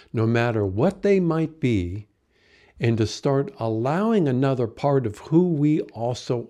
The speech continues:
are to help support that part of us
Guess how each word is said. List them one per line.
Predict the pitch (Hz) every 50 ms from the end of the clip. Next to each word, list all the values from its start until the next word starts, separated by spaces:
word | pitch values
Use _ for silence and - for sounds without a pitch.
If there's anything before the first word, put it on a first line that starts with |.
| -
are | - 101 104 101 98 95 92 - - _ _ _ _ _ _ _ _ _ _ _ _ _ _ _ _ _ -
to | - 110
help | 92 123 139 131 -
support | - - - 104 - - - 196 208 208 208 -
that | 123 113 113 - -
part | - - 113 110 113 123
of | 120 135
us | 151 170 175 175 - -